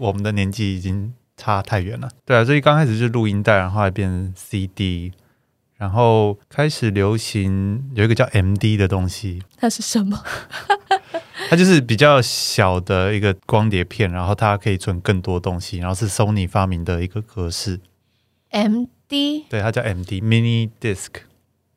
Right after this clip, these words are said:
Speaker 2: 然后不是，是，它是C D之后吗？
Speaker 1: 它C D之后。
Speaker 2: 哦，真的哦。
Speaker 1: 然后同时间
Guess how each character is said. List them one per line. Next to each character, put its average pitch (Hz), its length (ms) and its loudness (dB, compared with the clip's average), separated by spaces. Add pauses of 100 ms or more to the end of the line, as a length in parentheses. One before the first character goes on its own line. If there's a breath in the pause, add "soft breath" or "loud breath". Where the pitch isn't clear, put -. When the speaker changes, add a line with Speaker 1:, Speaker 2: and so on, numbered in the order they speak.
Speaker 2:
然 220 140 0
后 294 160 4 (180)
不 214 80 0
是， 262 180 -2
是， - 360 -12
它 277 120 -6
是 294 140 -4
C 247 240 -4
D 240 140 -2
之 226 140 -4
后 208 280 0
吗？ 175 320 -8
Speaker 1:
它 135 100 4
C 131 180 2
D 120 120 0
之 107 160 -2
后。 104 280 0 (300)
Speaker 2:
哦， 254 120 -8
真 262 520 -4
的 226 120 -6
哦。 - 280 -14
Speaker 1:
然 107 160 -2
后 113 440 4 (480)
同 117 240 2
时 117 180 0
间 113 500 2